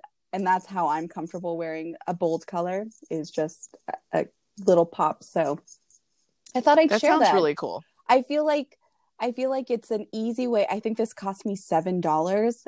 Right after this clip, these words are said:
Speaker 1: and it's just an easy way, an easy way to pick up your, your summer look.
Speaker 2: You may have said this, so forgive me if you're repeating yourself, but can you describe the Shebangs color to our
Speaker 1: It
Speaker 2: listeners?
Speaker 1: it is an orange eyeliner.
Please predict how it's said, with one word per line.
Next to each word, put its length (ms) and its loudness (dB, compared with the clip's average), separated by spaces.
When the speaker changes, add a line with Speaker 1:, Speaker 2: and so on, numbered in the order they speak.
Speaker 1:
and 160 -2
it's 160 -4
just 340 -4
an 220 -2
easy 340 0
way, 380 4
an 140 0
easy 260 0
way 160 2
to 220 0
pick 200 -2
up 160 4
your, 560 2
your 220 4
summer 400 4
look. 420 -2
Speaker 2:
You 140 -4
may 140 -2
have 140 -2
said 220 0
this, 160 -2
so 340 -2
forgive 340 -4
me 100 -6
if 120 -8
you're 100 0
repeating 280 -4
yourself, 440 -4
but 120 -2
can 180 -4
you 60 -6
describe 520 4
the 260 0
Shebangs 720 2
color 440 -2
to 100 -2
our 80 2
Speaker 1:
It 80 -4
Speaker 2:
listeners? 760 -4
Speaker 1:
it 140 8
is 120 6
an 240 2
orange 520 -2
eyeliner. 520 -8